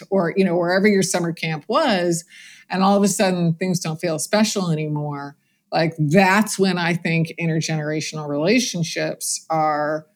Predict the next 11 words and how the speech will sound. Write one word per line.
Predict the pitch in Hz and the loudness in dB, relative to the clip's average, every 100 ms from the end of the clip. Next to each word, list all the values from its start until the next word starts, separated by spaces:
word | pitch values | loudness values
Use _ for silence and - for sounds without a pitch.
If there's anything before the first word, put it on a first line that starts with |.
| _ _ - | _ _ 0
uh, | |
you | 196 185 | 2 4
know, | |
so | 160 - 226 202 196 | 2 2 4 4 4
important | 180 160 220 233 180 165 | 2 0 2 0 0 -4
to | - | -2
provide | 151 170 156 151 151 | -4 -2 -2 -2 -2
that | 143 139 | -4 -6
continuity. | - 156 - 175 196 127 - | -6 -8 -2 2 2 0 -4
So | - 196 - - - _ | 0 0 0 -18 -20 _
th-, | - | -16